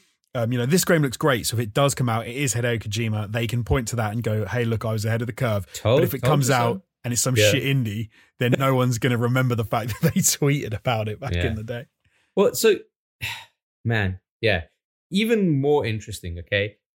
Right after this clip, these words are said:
Speaker 2: Uh, Jeff Grubb, industry insider and, uh, Games Beat,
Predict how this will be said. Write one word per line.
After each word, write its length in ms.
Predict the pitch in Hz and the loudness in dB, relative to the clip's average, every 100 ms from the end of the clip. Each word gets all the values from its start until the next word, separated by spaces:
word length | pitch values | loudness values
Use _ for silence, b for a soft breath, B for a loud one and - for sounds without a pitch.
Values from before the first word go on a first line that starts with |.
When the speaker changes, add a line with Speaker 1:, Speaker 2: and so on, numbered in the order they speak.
| - | -6
Speaker 2:
Uh, 140 | 107 107 127 101 | -2 -2 -4 -4
Jeff 340 | 143 180 190 - - | 0 0 0 -8 -4
Grubb, 380 | 120 151 98 - - | 0 2 2 -2 -4
industry 640 | 165 165 156 - 151 139 - | -2 -2 -4 -6 -6 -6 0
insider 760 | 196 220 202 143 113 107 107 - | 2 2 0 0 0 0 -2 -4
and, 400 | 113 110 113 104 | -6 -6 -8 -8
uh, 320 | - 110 110 110 107 95 | -4 -2 -2 -6 -12 -2
Games 480 | 131 165 196 175 113 | 2 2 2 -2 -4
Beat, 520 | 95 123 120 - - | -4 -6 -6 -10 -16